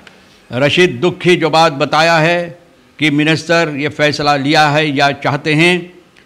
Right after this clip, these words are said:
तो इस वक्त में कहता है ये मिनिस्टर कि ये यूरस्टन के साथ मिलकर तलाश कर रहा है कि कैसे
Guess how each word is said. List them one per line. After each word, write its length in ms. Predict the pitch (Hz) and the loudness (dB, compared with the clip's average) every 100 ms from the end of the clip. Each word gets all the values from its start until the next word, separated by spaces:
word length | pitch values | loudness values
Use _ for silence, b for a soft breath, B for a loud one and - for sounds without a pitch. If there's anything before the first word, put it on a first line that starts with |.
| _ 127 | _ -6
तो 140 | 135 | -2
इस 240 | 147 147 | -2 -2
वक्त 200 | 147 139 | -4 -2
में 100 | 139 | -6
कहता 400 | 123 135 139 139 | -4 -4 -2 -2
है 180 | 131 131 | -2 -2
ये 140 | 131 131 | -4 -4
मिनिस्टर 580 | 135 143 - 160 165 147 - b b b _ | -2 -4 -4 -2 -2 -4 -12 b b b _
कि 360 | 131 139 135 135 | -2 0 0 -4
ये 440 | 123 127 135 120 - _ _ - | -4 -2 -2 -4 -12 _ _ -12
यूरस्टन 520 | 110 123 135 - 147 143 | -4 0 0 -2 -6 -4
के 120 | 127 | -4
साथ 260 | 135 139 127 | -2 -2 -2
मिलकर 400 | 127 143 123 139 | -4 -4 -4 -6
तलाश 420 | - 127 131 139 - | -4 -2 0 -2 -4
कर 120 | 131 | -6
रहा 260 | 127 135 131 | -4 -2 0
है 360 | 139 160 156 B B B B - | 0 0 -4 B B B B -6
कि 120 | 127 | -6
कैसे 720 | 131 135 135 143 135 127 113 | -2 -4 -2 -4 -6 -6 -14